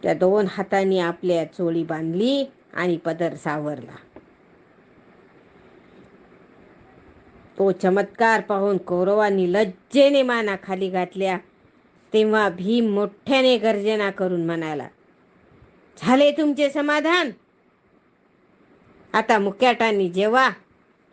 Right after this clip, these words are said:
पात्रात काही टाकले तर तुमच्या शेंड्याच उपटीन," म्हणे.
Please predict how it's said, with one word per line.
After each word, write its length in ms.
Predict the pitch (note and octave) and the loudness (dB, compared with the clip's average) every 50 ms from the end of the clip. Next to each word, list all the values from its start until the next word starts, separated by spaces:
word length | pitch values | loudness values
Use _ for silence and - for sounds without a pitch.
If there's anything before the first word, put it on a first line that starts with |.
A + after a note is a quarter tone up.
| _ _ _ _ _ _ _ | _ _ _ _ _ _ _
पात्रात 400 | G#3 G#3 G#3 G#3 A#3+ A#3 A3+ G#3+ A3 - | -2 -2 -2 0 0 2 2 0 0 -2
काही 180 | G#3+ G#3 G#3+ G3+ | 0 0 0 0
टाकले 560 | G#3 - G#3 G#3+ G3+ - A#3+ B3+ C#4+ D#4+ F4 F4 F4 | 0 2 2 0 0 0 2 2 4 4 4 2 0
तर 60 | D4+ | -2
तुमच्या 420 | C4 - C4 A#3+ A3 - A3+ G3 - | -2 0 -2 -4 -2 -2 -4 -4 -4
शेंड्याच 800 | - - - B3 B3+ B3+ C4+ C#4 C#4 C4 C4 C4 B3+ B3 - A3 | -6 -8 -2 2 4 4 4 4 2 2 2 2 0 0 -2 -4
उपटीन," 500 | G#3+ F#3+ - - - G#3+ G3 F3 E3 D#3+ | -4 -4 -6 -4 -2 -2 0 0 -2 -4
म्हणे. 240 | D3+ C3+ A#2+ - | -6 -10 -12 -18